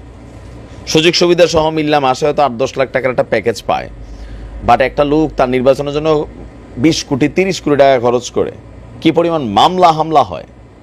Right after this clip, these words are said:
তো এখন সমন্বয়কদের বক্তব্য, নির্বাচন আপাতত দেরি আছে। আপনি ভালো করে যদি দেখেন,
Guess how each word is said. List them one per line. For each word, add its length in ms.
তো 60
এখন 200
সমন্বয়কদের 680
বক্তব্য, 400
নির্বাচন 540
আপাতত 400
দেরি 380
আছে। 160
আপনি 180
ভালো 300
করে 180
যদি 200
দেখেন, 360